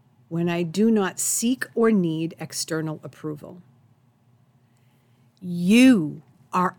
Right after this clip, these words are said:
at your most powerful when you do not seek or need approval, external approval.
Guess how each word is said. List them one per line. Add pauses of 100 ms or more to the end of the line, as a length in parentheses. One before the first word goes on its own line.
at
your
most
powerful (540)
when
you
do
not (100)
seek (260)
or
need (340)
approval,
external
approval.